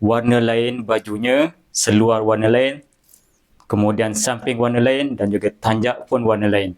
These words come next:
Tak mengapa begitu, tak sedondon. Itu yang saya nak tunjukkan, gaya rakyat marhaen. Kita boleh gayakan dengan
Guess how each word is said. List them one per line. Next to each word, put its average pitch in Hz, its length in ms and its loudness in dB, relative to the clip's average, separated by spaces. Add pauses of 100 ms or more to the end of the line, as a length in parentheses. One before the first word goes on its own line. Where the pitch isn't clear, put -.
Tak 120 160 -4
mengapa 120 400 0
begitu, 120 480 0
tak - 240 -6
sedondon. 147 560 2 (360)
Itu 110 320 0
yang 107 160 0
saya 107 240 -2
nak 110 240 -2
tunjukkan, 135 640 -2 (160)
gaya 107 480 0
rakyat 107 400 0
marhaen. 147 560 -2 (320)
Kita 107 240 -4
boleh 104 240 0
gayakan 117 560 -2
dengan 107 320 -2